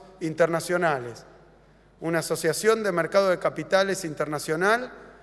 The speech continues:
que se dedica a proponer nuevos estándares para la,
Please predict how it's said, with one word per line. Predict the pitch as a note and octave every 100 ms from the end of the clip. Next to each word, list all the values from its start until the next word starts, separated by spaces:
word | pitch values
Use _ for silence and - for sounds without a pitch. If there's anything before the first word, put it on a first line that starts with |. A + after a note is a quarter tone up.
| - -
que | - E3
se | F3+
dedica | E3+ F#3 B3 - B3 A#3+
a | G3 E3+
proponer | E3+ D#3 F3+ G#3+
nuevos | G#3+ A#3+ A#3 G3
estándares | E3 - G#3+ A3 G#3+ A3 A3+ - - - - - _ _ _ _
para | - D3+ D#3 D3+
la, | D3+ C#3+ C#3 C#3 C3+